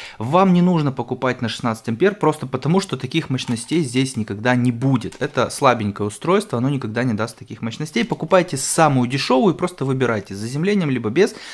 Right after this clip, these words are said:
в зависимости от того, какие приборы вы туда будете всовывать. Так как у меня такой колодки нет и бежать в магазин неохота, ехать в другой, э, район города неохота,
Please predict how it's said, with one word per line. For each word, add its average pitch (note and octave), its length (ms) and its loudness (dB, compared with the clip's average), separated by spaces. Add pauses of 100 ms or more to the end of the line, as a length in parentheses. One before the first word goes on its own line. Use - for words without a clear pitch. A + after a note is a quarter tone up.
(220)
в - 40 -10
зависимости C3 460 -2
от A2+ 80 -6
того, F3 360 0 (220)
какие C#3+ 480 0
приборы B2+ 420 0
вы A2+ 80 -2
туда A2+ 220 -4
будете A2 400 -2 (200)
всовывать. F#2 400 -2
Так F3+ 160 2
как - 160 -8
у E3+ 40 4
меня F3 220 6
такой C#3 240 0
колодки C3+ 400 0
нет B2+ 360 2
и A2 80 -8
бежать B2+ 340 2
в - 40 -2
магазин C#3+ 680 0
неохота, B2+ 640 2
ехать C3 400 0
в A2+ 60 -8
другой, C3 420 2
э, A2 320 -2
район B2+ 300 2
города B2 320 0
неохота, A#2+ 520 0